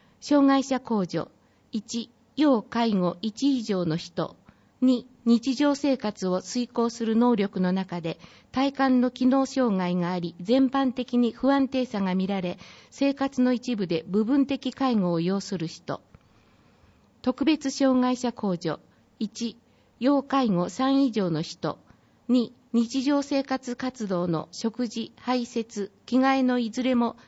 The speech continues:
介護者の援助を全面的に必要とし、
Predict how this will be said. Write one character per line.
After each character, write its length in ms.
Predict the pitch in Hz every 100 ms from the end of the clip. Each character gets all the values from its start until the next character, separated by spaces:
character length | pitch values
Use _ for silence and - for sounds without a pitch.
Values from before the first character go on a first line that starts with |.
| _
介 200 | 277 285
護 140 | 277
者 160 | 269 208
の 200 | 202 -
援 180 | 240 254
助 160 | 202 185
を 140 | 175
全 260 | 175 240 254
面 200 | 269 254
的 280 | 247 247
に 120 | 233 233
必 240 | - -
要 180 | 226 208
と 120 | 208
し、 280 | 208 190 -